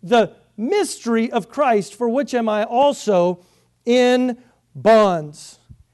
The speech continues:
He's praying for God to open doors. Paul was in bonds. He was in chains as he <laughs> wrote this. But even though Paul was in chains, the Word of God was not in chains. Even though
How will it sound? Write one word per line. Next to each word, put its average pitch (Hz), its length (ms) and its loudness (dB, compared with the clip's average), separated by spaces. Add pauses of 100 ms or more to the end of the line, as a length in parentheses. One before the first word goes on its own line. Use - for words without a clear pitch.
(200)
He's 269 200 0
praying 320 380 2
for 262 100 -4
God 262 300 0
to 277 80 -4
open 262 500 0 (280)
doors. 254 460 2
Paul 349 420 -2
was 233 180 -2
in 214 200 -2
bonds. 247 380 -4
He 320 140 2
was 269 160 -2
in 226 160 -4
chains 262 540 -4
as 214 140 -4
he 269 160 0
<laughs> - 20 2
wrote 240 340 -2
this. 175 440 -10 (1400)
But 180 100 -4
even 311 240 2
though 247 140 2
Paul 311 420 4
was 233 140 -2
in 196 160 -4
chains, 202 460 -4
the 185 100 -4
Word 220 260 2
of 170 140 -2
God 214 320 0
was 165 200 -12
not 175 280 -8
in 139 160 -14
chains. - 760 -20 (1600)
Even 294 260 -2
though 254 260 0